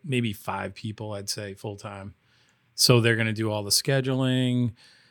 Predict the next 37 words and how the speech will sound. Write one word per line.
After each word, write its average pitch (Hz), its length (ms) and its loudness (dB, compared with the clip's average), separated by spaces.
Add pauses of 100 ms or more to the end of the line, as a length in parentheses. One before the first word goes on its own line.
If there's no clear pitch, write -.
(240)
Uh, 107 320 -2
they 104 600 -2 (380)
make 123 320 6
sure 120 300 6
that, 107 360 -2 (300)
you 127 220 2
know, 113 120 8
everybody 117 400 4
has 113 200 0
the 107 100 -8
right 107 200 -4
standards 120 520 0
for - 140 -12
the 104 100 -10
jobs. 120 760 0 (400)
Um, 104 720 -4
they're 117 140 2
going 110 380 0
to 107 500 -4 (240)
do 139 220 8
a - 20 4
lot 120 240 4
of 113 140 0
the 104 100 0
prep - 400 -2
work 117 380 2
that 110 120 -4
needs 110 220 -4
to - 80 -6
be 113 100 -6
done, 110 680 -6
you 120 120 -12
know, 107 120 -10
in 120 120 -6
between 110 400 -8
jobs. 107 680 -4
And 101 280 -14